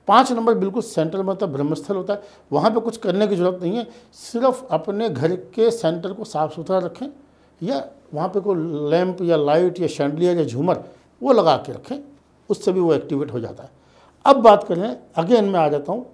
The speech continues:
छः नंबर पे बात कर रहे हैं, क्योंकि मैंने बताया मैं सीक्वेंस चल रहा हूँ। छः नंबर कहाँ पे आता है? लोशो ग्रिड के अंदर नॉर्थ वेस्ट में। मैं कहीं अगर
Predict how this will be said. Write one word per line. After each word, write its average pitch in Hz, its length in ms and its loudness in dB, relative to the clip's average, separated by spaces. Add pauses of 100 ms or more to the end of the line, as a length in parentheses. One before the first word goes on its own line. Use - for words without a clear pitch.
(220)
छः 202 220 0
नंबर 151 300 0
पे 139 80 -4
बात 120 220 -6
कर 135 140 -6
रहे 175 140 -2
हैं, 240 80 -6 (380)
क्योंकि 175 240 -2
मैंने 175 200 0
बताया 170 220 -2
मैं 180 160 -4
सीक्वेंस 185 460 -6
चल 156 100 0
रहा 165 120 -2
हूँ। 254 140 -6 (600)
छः 262 200 2
नंबर 247 220 4
कहाँ 208 200 2
पे 214 100 2
आता 208 200 4
है? 214 200 -4 (1200)
लोशो 214 240 6
ग्रिड 214 260 -2
के 208 60 -2
अंदर 202 240 -4 (920)
नॉर्थ 226 300 6
वेस्ट 160 240 0
में। 147 160 -8 (160)
मैं 220 180 0
कहीं 220 280 2
अगर 214 240 2